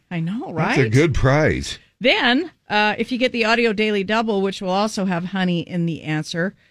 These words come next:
Speaker 1: you're gonna win four tickets for the R M P R A Winter Series Rodeo this weekend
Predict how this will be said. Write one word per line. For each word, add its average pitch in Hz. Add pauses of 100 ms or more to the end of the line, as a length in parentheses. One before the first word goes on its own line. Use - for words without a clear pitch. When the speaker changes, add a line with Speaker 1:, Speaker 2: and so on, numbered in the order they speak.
(220)
Speaker 1:
you're 135
gonna 165
win 156
four 233
tickets 226
for 185
the 170
R 190
M 202
P 220
R 196
A 185
Winter 220
Series 202
Rodeo 185
this 240
weekend 202